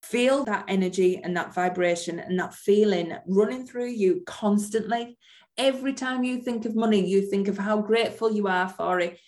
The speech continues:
You're so grateful for it coming to you. You're so grateful to be able to pay bills. You are so grateful to live and buy nice food and all this stuff.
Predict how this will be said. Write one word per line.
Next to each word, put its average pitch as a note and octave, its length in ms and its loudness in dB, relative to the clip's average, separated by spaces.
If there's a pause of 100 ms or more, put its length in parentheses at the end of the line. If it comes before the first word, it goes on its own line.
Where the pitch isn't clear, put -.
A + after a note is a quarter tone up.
(200)
You're G3 200 2
so A#3+ 360 0
grateful G#3+ 420 -2
for F#3+ 180 -2
it - 120 -4
coming F3 340 0
to F3+ 120 -10
you. F3+ 300 2 (240)
You're F#3+ 160 2
so A#3 340 2
grateful G#3+ 500 -2
to - 320 0 (120)
be G3 140 6
able F#3 200 2
to F#3 140 -6
pay F3+ 240 0
bills. E3+ 500 -2 (260)
You G3+ 140 2
are F#3+ 80 2
so A3 320 0
grateful G3 480 -2
to G3 220 0
live G#3 500 8 (300)
and F3 120 -8
buy G3+ 220 -2
nice G#3+ 300 0
food F#3+ 520 2
and F#3+ 140 -8 (140)
all A#3+ 260 0
this A3 320 -2
stuff. F3 460 -4